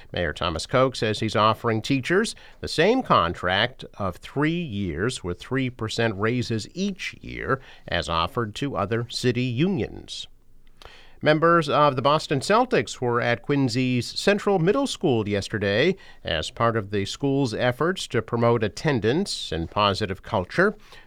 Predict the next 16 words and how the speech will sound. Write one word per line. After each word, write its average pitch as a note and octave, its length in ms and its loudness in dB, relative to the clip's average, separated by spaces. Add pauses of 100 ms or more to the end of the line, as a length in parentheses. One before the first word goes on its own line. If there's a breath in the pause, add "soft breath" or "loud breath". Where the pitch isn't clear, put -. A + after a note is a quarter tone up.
(100)
The - 120 -10
so-called A#2 540 2
All-Stars A2+ 880 2
program A2 580 0
partners B2 480 2
up B2 220 2
with A#2 160 0
Arbella A#2+ 480 4
Insurance B2+ 640 2 (320 loud breath)
to F#3 140 4
encourage A3+ 500 2
positive F#3+ 560 4
role E3+ 220 2
models A2 520 2
for - 160 -2
students. - 640 0